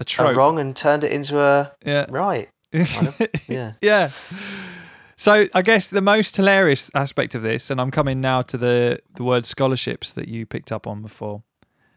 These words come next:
Speaker 1: The funniest
Speaker 2: Mm.
Speaker 1: bit about this for me, Dave, is that this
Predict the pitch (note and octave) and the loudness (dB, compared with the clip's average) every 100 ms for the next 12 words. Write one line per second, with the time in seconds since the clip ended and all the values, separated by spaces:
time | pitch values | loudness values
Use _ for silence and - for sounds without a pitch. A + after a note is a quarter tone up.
0 | - D3 G3+ G3+ F3 G#2+ C3+ B2+ C3 C3 | -8 0 2 2 2 2 0 2 2 0
1 | B2 B2 B2+ B2 G#2 G#2+ - _ _ _ | -4 -4 -4 -2 -4 -6 -10 _ _ _
2 | _ C3+ C#3+ C3+ - _ A3 D3+ C#3+ C#3 | _ 0 0 0 -8 _ -4 2 2 2
3 | - - _ _ _ _ _ _ - D#3 | -6 -20 _ _ _ _ _ _ -4 0
4 | F#3 - - | 2 0 -6